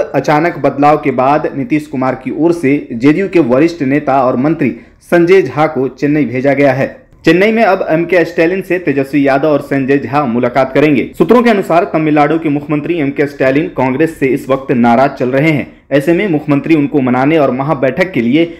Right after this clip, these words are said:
विशेष रूप से आमंत्रित करने के लिए जाने वाले थे। नीतीश कुमार का तमिलनाडु दौरा महत्वपूर्ण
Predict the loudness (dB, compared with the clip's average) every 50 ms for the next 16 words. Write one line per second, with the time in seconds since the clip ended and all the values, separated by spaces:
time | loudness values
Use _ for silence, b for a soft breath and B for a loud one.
0 | B B -2 -2 0 4 2 2 2 2 0 -2 -2 -2 -4 -6 -6 -6 -4 -4
1 | -2 0 2 2 0 2 0 -2 0 0 0 2 2 0 0 0 0 0 0 2
2 | 2 0 2 2 2 2 4 2 2 2 0 -4 -6 -8 -12 _ _ -14 _ 0
3 | 0 2 4 2 2 2 2 2 2 2 2 2 0 2 2 2 2 2 4 4
4 | 2 4 2 0 0 2 2 2 2 2 0 -2 -4 -6 -6 -8 -6 -6 -6 -6